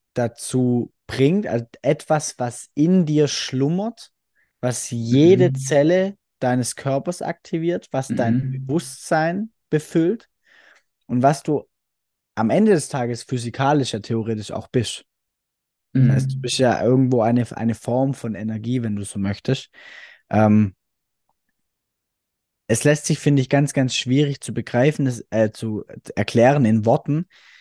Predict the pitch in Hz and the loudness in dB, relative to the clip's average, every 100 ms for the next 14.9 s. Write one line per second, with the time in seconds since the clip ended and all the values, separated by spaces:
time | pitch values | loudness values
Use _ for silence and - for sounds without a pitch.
0 | _ _ - 120 160 165 - 127 131 - | _ _ -8 -4 -2 -2 -2 0 -2 -2
1 | 120 - 120 113 - - 151 143 127 104 | -8 -6 -4 -4 -6 0 2 4 2 0
2 | 95 - 107 _ _ _ _ - 120 131 | -6 -12 -20 _ _ _ _ -6 -4 0
3 | 135 113 123 117 127 - 120 117 - - | 0 0 -2 -2 -2 -4 -6 -8 -8 0
4 | 139 127 101 113 - 117 123 147 143 - | 4 4 2 -6 -12 -2 0 2 -2 -2
5 | 139 131 - 117 113 - 113 110 127 151 | -2 -2 -8 -8 -8 0 0 2 2 0
6 | 151 202 - - _ - - - 117 127 | 0 -4 -4 -16 _ -20 -20 -6 0 4
7 | 147 156 156 147 - - 131 123 - - | 6 6 6 4 -4 -4 -2 -2 -6 -2
8 | 196 180 139 135 160 208 _ _ _ _ | 0 2 2 2 -2 -4 _ _ _ _
9 | _ _ _ _ _ _ _ _ _ 131 | _ _ _ _ _ _ _ _ _ 0
10 | 131 123 127 - - - 131 135 139 131 | 2 4 2 0 -6 -4 -2 -2 -2 -2
11 | 131 - 165 165 135 135 135 147 139 143 | -4 -4 -4 -4 -4 -2 -2 -4 -4 -6
12 | - - 123 - 143 - 143 131 120 117 | -8 -10 -6 0 0 0 -2 0 0 -2
13 | 120 170 196 160 147 135 135 120 156 160 | 2 2 2 -2 -8 -6 -6 -6 -6 -6
14 | 117 110 113 117 113 - 131 143 | -6 -6 -8 -10 -10 -2 -2 -2